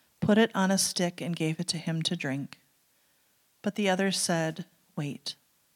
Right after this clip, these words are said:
let us see whether Elijah will come to save him."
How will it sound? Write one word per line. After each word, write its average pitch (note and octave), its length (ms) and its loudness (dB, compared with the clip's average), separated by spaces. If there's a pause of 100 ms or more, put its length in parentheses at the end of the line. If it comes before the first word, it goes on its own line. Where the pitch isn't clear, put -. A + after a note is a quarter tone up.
(180)
let F3 140 2
us G#3+ 140 2
see G3+ 240 2
whether F3+ 300 2
Elijah G3 540 2
will C#3+ 160 -4
come D3+ 240 -6
to D#3 80 -6
save C3 320 -2
him." D3+ 280 -8